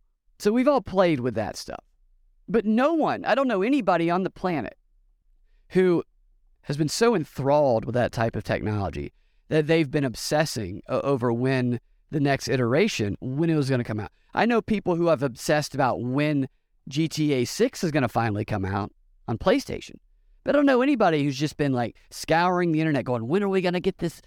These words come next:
next A I, uh, chatbot? I can't wait." Nobody. Yet, it was still thrust upon us. I mean,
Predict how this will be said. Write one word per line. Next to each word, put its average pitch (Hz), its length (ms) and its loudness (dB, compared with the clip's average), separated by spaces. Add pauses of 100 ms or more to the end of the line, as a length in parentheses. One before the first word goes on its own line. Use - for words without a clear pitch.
(240)
next - 360 -4
A 185 200 2
I, 170 460 0
uh, 147 200 0
chatbot? 135 580 -2
I 117 80 -2
can't 214 260 -2
wait." 220 320 0 (180)
Nobody. 180 460 -2 (140)
Yet, 202 220 0 (840)
it 202 120 2
was 175 140 0
still 165 580 0 (680)
thrust 175 560 -2
upon 131 380 0
us. 113 240 -2
I - 100 -2
mean, 135 320 0